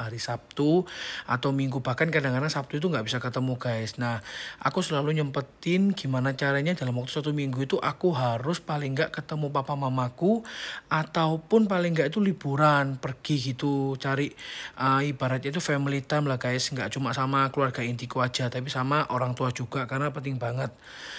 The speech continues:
Dimana kita itu, eh, kita ini anak kan masih muda ya, guys, masih muda, tapi ketika kita bertambah umur, orang tua kita itu juga bertambah umur juga.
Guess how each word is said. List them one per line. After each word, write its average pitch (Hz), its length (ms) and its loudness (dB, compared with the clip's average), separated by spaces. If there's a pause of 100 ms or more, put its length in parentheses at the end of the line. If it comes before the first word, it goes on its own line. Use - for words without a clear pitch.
(180)
Dimana 139 560 4 (320)
kita 156 480 2
itu, 208 480 2
eh, 131 800 0
kita 156 240 2
ini 175 80 4
anak 143 320 0
kan 175 160 0
masih 156 160 2
muda 139 320 0
ya, 127 80 2
guys, 117 400 -4
masih 127 160 -6
muda, 131 240 -2
tapi 190 400 0 (320)
ketika 160 240 2
kita 165 240 2
bertambah 135 400 2
umur, 156 400 2
orang 143 320 0
tua 151 80 2
kita 151 240 -6
itu 190 240 -6
juga 165 240 2
bertambah 123 480 0
umur 127 240 0
juga. 131 640 -2